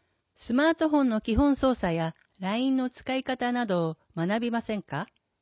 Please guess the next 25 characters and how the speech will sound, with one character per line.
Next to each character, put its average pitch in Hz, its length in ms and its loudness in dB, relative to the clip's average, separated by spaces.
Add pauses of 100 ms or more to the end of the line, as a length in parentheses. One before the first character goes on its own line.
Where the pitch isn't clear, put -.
(720)
九 240 120 -6
月 285 300 0
二 277 140 4
十 240 200 0
九 214 140 -4
日 202 300 -4
火 180 200 -2
曜、 185 400 -2 (440)
午 262 180 -2
前 269 220 2
十 247 220 0
時 220 140 -2
か 180 140 -2
ら 165 140 0
正 196 300 -4
午。 147 260 -6 (480)
会 214 260 -2
場、 190 480 -2
市 - 180 -8
役 277 220 -2
所 262 220 0
本 247 180 0
庁。 156 480 -4 (500)
講 - 240 0
師、 - 380 -8